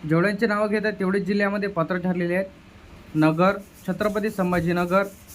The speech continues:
अमरावती, अकोला, धाराशिव,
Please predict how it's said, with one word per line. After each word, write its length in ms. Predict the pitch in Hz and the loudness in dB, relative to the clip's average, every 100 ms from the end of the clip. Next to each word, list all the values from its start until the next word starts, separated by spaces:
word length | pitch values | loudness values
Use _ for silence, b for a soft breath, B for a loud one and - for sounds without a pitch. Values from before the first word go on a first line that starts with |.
| - - - | -20 -20 -4
अमरावती, 640 | 151 170 196 202 190 196 202 - - - - - | 0 4 4 2 2 -4 -4 -12 -20 -20 -14 -2
अकोला, 500 | 156 160 208 196 185 190 - - - - 143 | -2 2 4 4 2 -2 -16 -20 -20 -14 -4
धाराशिव, 580 | 151 160 190 190 190 | 0 2 2 0 -4